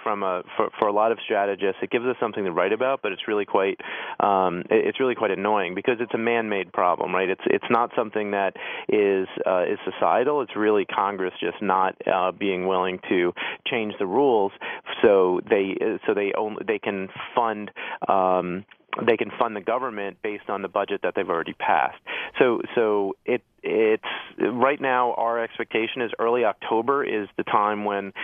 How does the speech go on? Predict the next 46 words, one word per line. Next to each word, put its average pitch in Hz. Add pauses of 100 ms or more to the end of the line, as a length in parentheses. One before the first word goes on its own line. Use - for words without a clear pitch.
(180)
uh, 98
they 107
actually 107
run 104
out 104
of 98
money 98
to, 98 (260)
uh, 85
to, 101 (220)
uh, 78 (480)
both 110
cash 107 (100)
and, 101
uh, 95
and 101
debt 104
limit. 151 (420)
Um, 101 (340)
soon 151
after 131
that, 101
they'll 104
wind 110
up 98
running 104
out 98
of 98
money 98
in 95
order 95 (120)
to, 95
uh, 90
to -
actually 98
refinance 107 (140)
debt. 87 (360)
So, 123 (280)
uh, -
th-, 147
there 143
are 165
some, 151
there 123
are 139
some 127